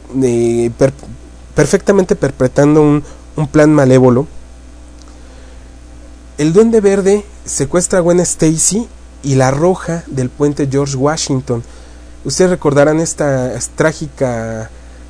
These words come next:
acontecimiento dentro del, del cómic del Hombre Araña. La lanza por el puente y cuando llega a salvarla Spider-Man, eh, se le rompe el cuello a Gwen y, y muere definitivamente.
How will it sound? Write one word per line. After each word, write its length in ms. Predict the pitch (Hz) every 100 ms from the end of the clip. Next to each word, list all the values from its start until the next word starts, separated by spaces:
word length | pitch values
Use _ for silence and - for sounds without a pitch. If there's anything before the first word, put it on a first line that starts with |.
| - -
acontecimiento 800 | 131 151 139 143 143 147 180 180
dentro 280 | 170 170 160
del, 460 | 117 110 113 110 - -
del 180 | 120 120
cómic 260 | 151 160
del 540 | 139 117 113 113 113 - -
Hombre 280 | 139 143
Araña. 360 | 139 135 135 165 - - - -
La 100 | -
lanza 260 | 160 208 -
por 180 | - 151
el 80 | 143
puente 380 | 165 170 180
y 60 | 185
cuando 260 | - 135 143
llega 160 | 165
a 40 | 180
salvarla 380 | 160 147 151
Spider-Man, 720 | 151 - 151 147 151 151 156 160 - - - -
eh, 260 | 127 120 120
se 200 | 117 135
le 160 | 123 120
rompe 260 | 143 143
el 80 | 147
cuello 280 | - 147 139
a 20 |
Gwen 240 | 139 139
y, 280 | 135 117 -
y 40 | 120
muere 340 | 127 170 180
definitivamente. 920 | 135 - 127 - 147 151 214 233 160